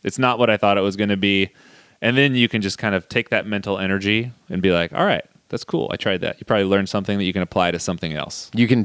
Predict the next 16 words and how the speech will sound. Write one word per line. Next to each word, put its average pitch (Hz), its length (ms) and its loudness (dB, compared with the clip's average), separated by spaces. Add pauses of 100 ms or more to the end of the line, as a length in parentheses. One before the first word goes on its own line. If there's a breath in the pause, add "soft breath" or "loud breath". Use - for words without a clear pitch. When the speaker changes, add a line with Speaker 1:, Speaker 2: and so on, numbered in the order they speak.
Speaker 2:
definitely, 101 720 2
there's 123 200 2
no 151 260 8
doubt 120 340 4
in 110 100 -4
my 104 120 2
mind 101 260 0
you 104 100 4
will 101 120 6
have 101 160 2
learned 92 360 0 (100)
a 92 80 2
lot 90 680 2
on 95 180 0
that 85 180 -6
journey, 90 480 0